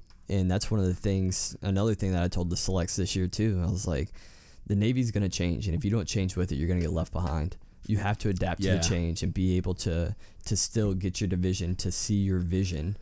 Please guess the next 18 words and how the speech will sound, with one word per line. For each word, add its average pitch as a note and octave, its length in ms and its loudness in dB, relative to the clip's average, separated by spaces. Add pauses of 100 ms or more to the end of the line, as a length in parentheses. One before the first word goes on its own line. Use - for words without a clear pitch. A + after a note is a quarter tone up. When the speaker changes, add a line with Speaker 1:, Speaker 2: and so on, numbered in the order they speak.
(300)
Speaker 1:
even A#2 160 4
Speaker 2:
Yeah. G#2+ 160 6
Speaker 1:
though G2 60 4
they're F#2+ 160 2
not F#2 200 0
the G2 80 -2
same F2+ 320 2
type E2 260 0
of G#2 80 -2
people D#2+ 260 -2
that D2 120 0
you C2+ 160 -2
are. G1+ 240 -6 (500)
Speaker 2:
Yeah, G2+ 380 0
and A#2+ 120 0
I C3 80 2
think D#3 280 0
it's, - 420 0